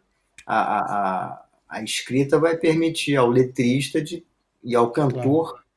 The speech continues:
Speaker 1: de poder trabalhar a peça exatamente como é, né? É, vide algumas composições dificílimas, assim, de melodia, como as do Ginga, por exemplo, você tem que cantar,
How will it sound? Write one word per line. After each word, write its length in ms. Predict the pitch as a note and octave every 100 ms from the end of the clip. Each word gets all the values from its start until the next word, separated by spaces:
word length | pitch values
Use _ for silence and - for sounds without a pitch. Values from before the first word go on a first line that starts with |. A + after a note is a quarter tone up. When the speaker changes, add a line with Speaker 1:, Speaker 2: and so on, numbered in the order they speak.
| _ _ _ -
Speaker 1:
de 440 | A#2 D3 E3 E3 _
poder 280 | - C#3+ D3
trabalhar 640 | D3 D3 C#3 A#2+ B2 C#3 C3+ A#2
a 100 | A2
peça 460 | - A2+ A#2+ C#3
exatamente 600 | A#2 A#2+ - C#3 A#2 A#2
como 260 | - B2+ D3
é, 180 | A2+ G#2
né? 200 | G2+ G2+ _ _ _ _ _ _
É, 400 | F#2+ F#2 F2+ F2
vide 640 | F2+ G#2 B2+ C3+ D#3 C3+
algumas 380 | G2+ G2+ A2 A2
composições 800 | - G#2+ A#2+ G#2+ G2 - A2 G#2+
dificílimas, 920 | G#2+ A#2+ D#3+ C#3+ - C3+ D3+ B2 G2+
assim, 280 | G2 G2 G#2+
de 100 | G2
melodia, 720 | G2+ G2+ G2 F#2+ - A#2+ B2+ B2+ _ _ _ _
como 200 | G2 G#2
as 140 | G#2
do 120 | G#2+ G2
Ginga, 360 | A2+ C#3 B2+
por 200 | - G2
exemplo, 380 | F#2 F2+ G#2 A#2+
você 200 | - B2 -
tem 100 | D3
que 60 |
cantar, 400 | D#3+ D3+ D#3+ D#3+